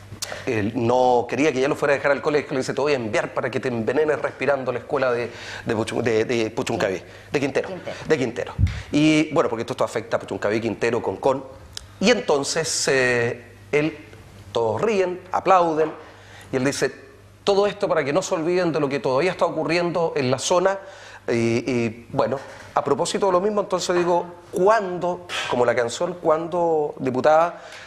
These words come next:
Speaker 1: podremos ver, eh, finalmente humo blanco en esto?
Speaker 2: Primero señalar, Carlos, que no porque no salga la prensa, en la prensa todos los días quiere decir que al menos nosotros, sus autoridades y los ciudadanos, nos hemos olvidado de,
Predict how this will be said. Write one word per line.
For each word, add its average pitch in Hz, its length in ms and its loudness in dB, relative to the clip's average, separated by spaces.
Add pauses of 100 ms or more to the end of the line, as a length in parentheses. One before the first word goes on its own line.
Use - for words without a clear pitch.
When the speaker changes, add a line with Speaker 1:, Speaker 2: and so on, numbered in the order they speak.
(100)
Speaker 1:
podremos 131 380 2
ver, 147 320 2
eh, 110 260 -4
finalmente 127 540 -2
humo 127 180 2
blanco 123 420 -2
en 87 80 -10
esto? - 240 -16 (720)
Speaker 2:
Primero 233 360 -4
señalar, 247 560 -4
Carlos, 254 460 -2
que 226 100 -6
no 226 160 -4
porque 262 240 -6
no 220 120 -6
salga 240 320 -2
la 214 200 0
prensa, 247 460 -4
en 214 140 -2
la 190 120 0
prensa 226 440 -4
todos 240 260 -2
los 220 180 -6
días 240 360 -2
quiere 214 160 -4
decir 208 360 -4
que 220 80 -6
al 185 80 -4
menos 220 280 -4
nosotros, 214 340 -6
sus 208 160 -8
autoridades 196 680 -2
y - 20 -8
los 202 140 -12
ciudadanos, 190 560 0 (480)
nos 196 100 0
hemos 214 240 0
olvidado 196 460 0
de, 214 240 -4